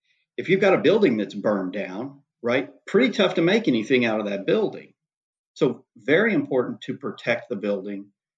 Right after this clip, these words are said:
Uh, the same with liability issues, right? I-, if, if all <laughs> you're doing is fighting liability claims, you don't have time to focus on innovating, making your product, improving your quality,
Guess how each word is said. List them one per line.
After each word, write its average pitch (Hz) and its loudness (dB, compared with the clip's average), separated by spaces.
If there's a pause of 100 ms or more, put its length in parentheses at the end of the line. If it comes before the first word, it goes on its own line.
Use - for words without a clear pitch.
(180)
Uh, 110 -4
the 127 -16
same 135 2
with 127 0
liability 107 0 (180)
issues, 98 -8
right? 104 -4
I-, - -14
if, 110 -10
if 117 -8
all 117 -2
<laughs> - -8
you're 160 2
doing 135 -2
is - -12
fighting 127 0
liability 127 0
claims, 101 -6 (560)
you 101 2
don't 139 4
have 135 -4
time 120 -2
to 98 -6
focus 117 -2 (100)
on 92 -14 (180)
innovating, 110 0 (200)
making 135 0
your 110 -4
product, 92 -6
improving 147 -2
your 110 -4
quality, 101 -6